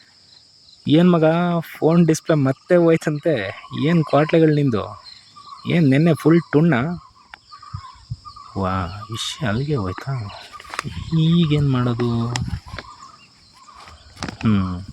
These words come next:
ಏ, ಕ್ವಾಟ್ಲೆನೂ ಇಲ್ಲ, ಕೂಳೆನೂ ಇಲ್ಲ. ಎಲ್ಲ ಹಣೆ ಬರ ಮಚ್ಚ. ಇದ್ಯಾಕ್ ಮಗ, ಏನಾಯ್ತು?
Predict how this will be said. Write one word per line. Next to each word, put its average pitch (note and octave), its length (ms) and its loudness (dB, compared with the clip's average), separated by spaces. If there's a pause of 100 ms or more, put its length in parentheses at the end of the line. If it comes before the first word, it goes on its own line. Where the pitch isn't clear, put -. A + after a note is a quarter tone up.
(1000)
ಏ, F#2+ 440 -2
ಕ್ವಾಟ್ಲೆನೂ A#2 720 0
ಇಲ್ಲ, A#2+ 460 -4
ಕೂಳೆನೂ - 540 -2
ಇಲ್ಲ. - 260 -2 (500)
ಎಲ್ಲ - 540 -6
ಹಣೆ - 160 -8
ಬರ - 180 -12
ಮಚ್ಚ. - 260 -8 (1080)
ಇದ್ಯಾಕ್ D3 380 -6
ಮಗ, G#2 160 -6 (680)
ಏನಾಯ್ತು? A#2 640 -2